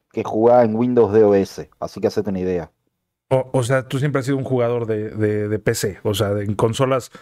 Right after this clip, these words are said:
Speaker 2: Tú no pasaste por Nintendo, Super Nintendo, PlayStation.
Speaker 1: Sí,
Speaker 2: ¿Eso sí
Speaker 1: todas.
Speaker 2: también?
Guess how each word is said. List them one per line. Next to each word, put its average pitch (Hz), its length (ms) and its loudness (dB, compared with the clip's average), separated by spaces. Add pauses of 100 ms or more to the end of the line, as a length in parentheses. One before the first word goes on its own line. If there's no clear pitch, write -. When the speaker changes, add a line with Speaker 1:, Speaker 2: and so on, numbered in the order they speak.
(200)
Speaker 2:
Tú 170 100 2
no 170 140 -2
pasaste 131 340 -4
por 120 200 -2
Nintendo, 113 480 -2
Super 113 260 -2
Nintendo, 107 540 -2
PlayStation. 104 1160 -2
Speaker 1:
Sí, 123 60 0
Speaker 2:
¿Eso 123 220 0
sí 160 160 4
Speaker 1:
todas. 110 200 2
Speaker 2:
también? 147 380 -2